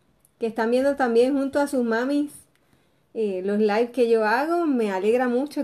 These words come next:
que, que estén niños y niñas por ahí viendo, ¿verdad? Las manualidades y, y pues les envío un gran besote.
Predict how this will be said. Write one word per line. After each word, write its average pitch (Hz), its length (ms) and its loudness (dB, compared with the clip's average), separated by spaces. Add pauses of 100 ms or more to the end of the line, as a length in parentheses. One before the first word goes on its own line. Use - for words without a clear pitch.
que, 190 320 -6 (840)
que 202 100 -16
estén 202 540 -6 (1000)
niños 277 560 0 (520)
y 214 100 -6
niñas 247 400 0
por 190 180 -4
ahí 190 420 -2 (200)
viendo, 202 400 -4
¿verdad? 214 380 -4 (160)
Las 190 160 -6
manualidades 190 600 -4
y, 220 200 -6 (1800)
y 214 60 -14
pues 185 200 -12
les 190 120 -12
envío 196 420 -6 (460)
un 220 140 -2
gran 202 240 -2
besote. 202 340 -6